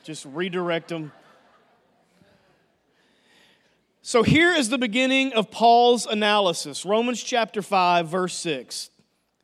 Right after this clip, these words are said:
He's getting into it, okay? I, I want you guys to do your best to plug in this whole time with me this morning. Romans chapter five, verse six. This is what he says.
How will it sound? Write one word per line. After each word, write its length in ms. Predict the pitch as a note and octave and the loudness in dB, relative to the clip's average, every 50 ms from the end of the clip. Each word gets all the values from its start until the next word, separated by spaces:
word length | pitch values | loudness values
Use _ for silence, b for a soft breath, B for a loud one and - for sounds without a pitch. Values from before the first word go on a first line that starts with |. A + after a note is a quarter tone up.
| _ _ _ _ | _ _ _ _
He's 240 | _ - G3 G3+ E3+ | _ -10 -8 -8 -6
getting 260 | D#3+ G#3 G3+ F#3 F3+ | -4 -4 -4 -2 -2
into 260 | E3 D#3+ D#3 - - C#3 | -4 -6 -6 -8 -12 -12
it, 80 | C3 | -12
okay? 200 | - - F#3+ F#3 | -6 -4 -4 -2
I, 120 | - F#3 G#3+ | 0 0 0
I 160 | - - G3+ | 0 0 -2
want 200 | G#3+ A#3 A3+ - | -2 -2 -4 -6
you 80 | A3+ | -4
guys 240 | G3 G#3 F#3+ F#3+ D#3+ - | -2 -2 -2 -2 -6 -10
to 100 | D3+ C#3+ | -18 -20
do 240 | C#3 A#3+ G3+ F3+ | -18 -12 -8 -6
your 120 | G3 F#3+ F3+ | -6 -6 -4
best 260 | E3 E3 D#3 - - | -4 -6 -6 -6 -10
to 60 | D3 | -18
plug 420 | A#2+ _ _ - F#3 F#3 F3+ E3+ D#3+ | -20 _ _ -8 -6 -6 -6 -6 -8
in 140 | D#3+ D3+ | -12 -12
this 160 | C#3+ C3 - - | -14 -16 -14 -10
whole 160 | D3+ D3 C3+ | -10 -10 -8
time 220 | D#3 D3 C#3 C3+ | -10 -10 -10 -10
with 100 | C3+ B2+ | -12 -14
me 80 | B2+ B2+ | -14 -16
this 160 | A#2+ A2 - | -16 -18 -20
morning. 240 | B2 B2 A#2+ A#2 B B B B B E3+ | -20 -18 -18 -20 B B B B B -8
Romans 300 | - E3+ G3+ A3+ B3 G#3+ | -2 -2 -2 -2 -2 -4
chapter 240 | - B3+ A3+ G#3 A3+ | -4 -4 -4 -4 -6
five, 320 | F#3+ - G#3 F#3+ F#3+ F3 D#3+ | -4 0 2 2 2 0 0
verse 240 | E3 F3+ F#3 F3+ | -4 -4 -4 -4
six. 300 | - - F3+ D3+ B2+ - | -6 -8 -8 -8 -8 -8
This 160 | - F#3 F3 D#3+ | -10 -10 -10 -10
is 80 | E3+ | -8
what 100 | F#3 F#3 | -6 -6
he 60 | F3 | -6
says. 340 | D#3+ - D#3 C3+ C3 A#2 - | -6 -8 -8 -10 -10 -12 -16